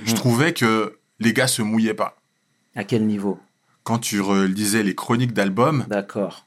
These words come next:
Speaker 1: pour les albums de rap français,
Speaker 2: Français.
Speaker 1: c'est génial. Et quand c'était nul, c'était, on sent une énergie, machin. Parce que les gars voulaient pas de problème.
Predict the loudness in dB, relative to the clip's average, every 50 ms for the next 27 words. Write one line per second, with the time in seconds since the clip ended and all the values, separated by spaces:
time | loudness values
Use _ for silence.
0 | _ _ -10 -6 -2 0 2 2 4 4 4 2 2 2 0 2 0 0 -2 -2
1 | -2 0 0 2 0 0 -2 _ _ -14 -8 -4 -2 0 2 2 2 2 2 2
2 | 0 -2 -4 -8 -10 -12 -16 _ _ _ _ _ _ _ _ _ _ _ -10 -8
3 | -6 -6 -6 -6 -6 -6 -6 -6 -4 -4 -2 -2 -4 -4 -6 -10 _ _ -2 0
4 | 2 2 2 2 2 0 0 2 2 4 4 4 4 4 2 0 -2 -2 0 0
5 | 0 0 -2 -10 -20 -20 -20 _ -8 -4 -2 -2 0 0 0 0 0 0 0 0
6 | 2 0 0 0 0 0 2 2 2 2 0 -2 -6 _ -6 -2 0 0 0 0
7 | 0 0 0 0 -2 -4 -8 _ _ _ -6 -6 -4 -2 0 0 0 2 2 2
8 | 2 2 2 0 0 0 -2 -4 -2 -2 -2 -2 0 0 -2 -2 -6